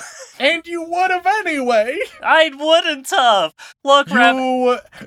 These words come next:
Speaker 2: you used to watch a bunch of trash. You still watch a bunch of trash. The only difference is now I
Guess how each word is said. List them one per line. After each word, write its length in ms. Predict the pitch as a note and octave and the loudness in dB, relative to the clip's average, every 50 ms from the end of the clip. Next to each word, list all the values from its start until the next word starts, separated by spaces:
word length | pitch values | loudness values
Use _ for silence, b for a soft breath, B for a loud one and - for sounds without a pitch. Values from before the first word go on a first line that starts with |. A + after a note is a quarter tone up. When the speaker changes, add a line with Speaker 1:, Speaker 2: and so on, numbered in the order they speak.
| B - | B -10
Speaker 2:
you 420 | E3+ F#3 A3 A#3 A#3 A#3 A3+ A#3 A#3 | -6 -4 -4 -2 -2 -4 -4 -4 -6
used 460 | A3 G3 G#3+ A3 A3+ A3+ G#3+ - - | -6 -6 -4 -4 -4 -4 -6 -6 -6
to 80 | A3+ G#3+ | -6 -2
watch 300 | G#3+ G#3+ G#3 G#3 - A3 | -2 0 -2 -2 -4 -6
a 40 | |
bunch 300 | G3 F#3+ G3 G3 F#3+ - | -6 -4 -4 -4 -4 -6
of 100 | G3+ F#3+ | -12 -12
trash. 420 | - - F3+ F3+ F3+ F3+ F3+ F3 - | -8 -6 -4 -2 0 -2 -2 -4 -6
You 140 | F3+ F3+ E3 | -14 -16 -18
still 500 | - - - F3+ F3+ F3+ F3 F3 F3 D#3+ | -14 -10 -6 -4 -2 -2 -2 -2 -2 -4
watch 380 | D#3 D#3 D#3+ E3 E3 D#3 - | -2 -2 0 0 -2 -4 -6
a 60 | E3+ | -8
bunch 320 | C#3+ D3 D3+ D#3 D3+ D3 - | -8 -6 -4 -4 -6 -8 -14
of 100 | C#3+ - | -14 -6
trash. 480 | - D#3+ D#3 D3+ D3+ D3 C#3+ - - _ _ _ | -2 0 0 0 0 -2 -4 -6 -10 _ _ _
The 120 | G#2+ C#3+ C3+ | -10 -8 -4
only 200 | D3 F3 F#3+ F#3+ | -4 -4 -4 -4
difference 540 | E3 E3+ E3+ F3 D3+ D#3+ F3 F3 E3+ C#3+ D#3 | -4 -4 -4 -4 -4 -4 -8 -10 -10 -12 -18
is 120 | D3+ C#3 | -14 -8
now 220 | E3 E3 E3 E3+ - - | -6 -4 -4 -4 -6 -6
I 320 | C3+ C#3 C#3 C#3 C#3 B2 | -6 -4 -4 -4 -6 -8